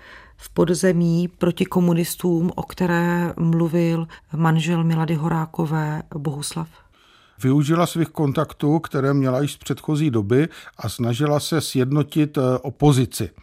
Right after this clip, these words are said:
Speaker 2: Ten, eh, její cíl se bohužel tehdy nenaplnil. Ta snaha nebyla úspěšná, přesto sama o sobě komunisty nesmírně vyděsila.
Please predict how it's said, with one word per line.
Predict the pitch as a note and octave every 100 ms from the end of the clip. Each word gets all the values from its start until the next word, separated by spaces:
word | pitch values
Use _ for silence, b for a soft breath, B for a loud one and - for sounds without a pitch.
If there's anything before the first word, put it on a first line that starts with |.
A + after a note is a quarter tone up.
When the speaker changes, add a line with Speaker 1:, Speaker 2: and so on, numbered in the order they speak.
| B B -
Speaker 2:
Ten, | C3 B2+
eh, | B2+ A#2 A#2+
její | A#2 A#2+ C#3 D3 C#3+ C3 A2
cíl | - C#3+ D3 D3 A2+
se | - - B2+ B2+ B2+ B2 A2 G2+
bohužel | C3 A#2 B2 B2+ C3 C#3 C3+ A#2
tehdy | B2 A#2 B2+ C#3 C#3 B B
nenaplnil. | G#2+ A2+ A#2 A#2+ D3+ C3 C#3+ E3+ G3 F#3+ B B
Ta | A#2+ A#2 A#2+
snaha | - C3+ A#2+ C#3 G#2+
nebyla | G#2+ G2+ B2 C#3
úspěšná, | C3+ A#2 - B2+ - C#3 C3+ D#3
přesto | - C#3 - - D#3 E3 B B B -
sama | - C#3 D#3 -
o | -
sobě | - G3 E3 A2 G2 B B
komunisty | - A#2+ C3+ D3 - - C#3
nesmírně | A#2 B2+ - C#3+ C3 A#2 A2+
vyděsila. | G#2 G#2 - F2+